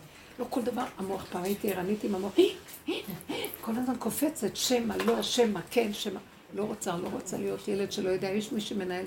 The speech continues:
את העולם, והוא שומר ומסדר הכל. מה, מה חסר? מה ההבדל ביני לבין שום דבר? אני רואה את ההבדל של המוח החרד לעומת המציאות הקיימת, השמחה, הפשוטה, ש-, יש מי שמנהל את העולם, והוא שומר עלינו, והוא מקיים דרכנו את הכל,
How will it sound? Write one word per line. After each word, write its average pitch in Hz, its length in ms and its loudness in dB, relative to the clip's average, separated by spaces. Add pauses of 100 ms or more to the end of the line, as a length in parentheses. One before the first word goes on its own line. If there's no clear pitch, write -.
את 160 100 2
העולם, 208 200 4 (440)
והוא 185 180 -6
שומר 226 460 -4
ומסדר 185 400 -8
הכל. 233 320 -8 (160)
מה, - 80 -10
מה 208 140 -4
חסר? - 340 -8 (580)
מה 180 100 -2
ההבדל 190 340 0
ביני 175 280 -4
לבין 165 240 -6
שום - 200 -12
דבר? 175 240 -12 (920)
אני 175 120 -2
רואה 202 140 2
את 233 100 -2
ההבדל 208 360 2
של 196 240 -2
המוח 190 420 -2
החרד 180 440 0 (360)
לעומת 190 300 -2
המציאות 196 460 -2
הקיימת, 202 460 -4
השמחה, 180 340 -10
הפשוטה, 180 420 -10
ש-, - 100 -10 (320)
יש 269 220 -2
מי 370 80 2
שמנהל 330 460 -2 (100)
את - 60 -8
העולם, 190 360 -4
והוא 190 140 -4
שומר 277 340 -4
עלינו, 254 240 0 (400)
והוא 202 120 2
מקיים 240 440 2
דרכנו 311 360 -2
את 311 100 -6
הכל, 339 200 -6